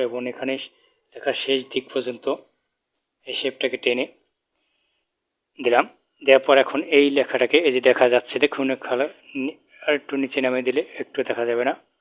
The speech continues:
ওকে, একবারে এখন দেখা যাচ্ছে না, এখন অর্ধেকটা দেখা যাচ্ছে। এটাকে কি, কী করতে হবে?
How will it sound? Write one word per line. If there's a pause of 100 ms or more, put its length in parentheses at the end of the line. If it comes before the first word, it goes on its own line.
(600)
ওকে, (100)
একবারে
এখন
দেখা
যাচ্ছে
না, (120)
এখন
অর্ধেকটা
দেখা
যাচ্ছে। (580)
এটাকে
কি, (120)
কী
করতে
হবে?